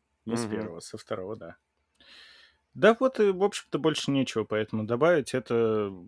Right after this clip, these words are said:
Speaker 1: абсолютно дурацкое. Тут я соглашусь, что это вот
Speaker 2: Титул,
Speaker 1: выдумка
Speaker 2: давай так,
Speaker 1: Тони
Speaker 2: титул,
Speaker 1: Хана.
Speaker 2: титул провальный, матч провалился. Причём, опять же, исполнители могут нравиться без проблем, но тут даже, даже, даже, как сказать, даже у фанатов All Elite возникли вопросы.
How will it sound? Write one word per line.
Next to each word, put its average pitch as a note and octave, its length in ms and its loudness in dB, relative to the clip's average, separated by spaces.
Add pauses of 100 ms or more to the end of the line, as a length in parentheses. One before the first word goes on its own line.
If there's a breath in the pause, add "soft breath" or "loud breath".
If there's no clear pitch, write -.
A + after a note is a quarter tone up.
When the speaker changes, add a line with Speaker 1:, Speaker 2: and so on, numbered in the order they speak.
(100)
Speaker 1:
абсолютно A#2 640 -4
дурацкое. A2 420 -4
Тут A3 240 -2
я E3+ 100 4
соглашусь, A2+ 500 -4
что - 200 -8
это G#2+ 240 -4
вот G2 160 -12
Speaker 2:
Титул, C#3 300 2
Speaker 1:
выдумка A#2+ 140 2
Speaker 2:
давай C#3+ 180 8
так, C#3 140 4
Speaker 1:
Тони D3 100 0
Speaker 2:
титул, G#3 280 2
Speaker 1:
Хана. E3 180 -4
Speaker 2:
титул C#3 280 -2
провальный, D3 680 4 (300 soft breath)
матч C#3 260 0
провалился. B2 600 -2
Причём, C#3 300 -4
опять C3 240 2
же, A2 400 -2 (100)
исполнители F#3 520 0
могут C4 320 -2
нравиться B3+ 400 4
без G3 160 -10
проблем, G#3+ 460 2 (220 loud breath)
но D#3 80 0
тут F#3 180 -4
даже, F#3 460 8
даже, E3+ 400 6
даже, E3 600 6
как F3+ 160 0
сказать, - 440 2
даже C#3+ 320 4
у C#3 40 0
фанатов D3 440 2
All C#3+ 140 2
Elite D#3+ 240 -2
возникли B2+ 420 0
вопросы. A#2+ 540 -2